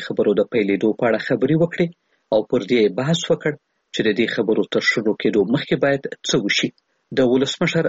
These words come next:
مرستیال ویاند وخان مینه پال د ولسمشر او زلمي خلیلزاد د لیدنې کتنې په اړه نور جزئیات له ازادي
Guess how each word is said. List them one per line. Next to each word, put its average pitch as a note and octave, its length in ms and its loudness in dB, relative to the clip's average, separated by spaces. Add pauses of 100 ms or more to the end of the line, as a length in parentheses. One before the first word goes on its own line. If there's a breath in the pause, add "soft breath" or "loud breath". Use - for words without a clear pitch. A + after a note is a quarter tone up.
مرستیال C#3 520 0
ویاند G#2 340 2
وخان G#2 440 0
مینه G#2 220 0
پال C#3+ 180 2 (480 soft breath)
د A#2+ 80 0 (120)
ولسمشر E3+ 580 0 (140)
او B2+ 60 4 (120)
زلمي C3+ 320 0
خلیلزاد A2+ 640 0
د - 100 -4
لیدنې G2+ 360 0
کتنې D3 360 0
په D3+ 100 2
اړه C#3+ 140 0 (420)
نور A#2+ 200 2 (120)
جزئیات C3 460 0
له A#2+ 80 2
ازادي G#2+ 360 0